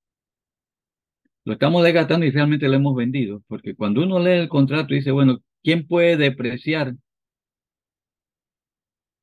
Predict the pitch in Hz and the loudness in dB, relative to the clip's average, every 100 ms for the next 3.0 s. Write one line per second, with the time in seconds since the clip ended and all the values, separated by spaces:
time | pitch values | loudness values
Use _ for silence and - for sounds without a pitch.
0 | _ _ _ _ _ _ - 107 104 - | _ _ _ _ _ _ -10 -8 -6 -10
1 | - _ _ _ _ _ _ 127 135 160 | -16 _ _ _ _ _ _ -2 2 2
2 | 135 147 139 156 151 139 123 147 180 | 2 0 -2 -2 0 2 4 2 -2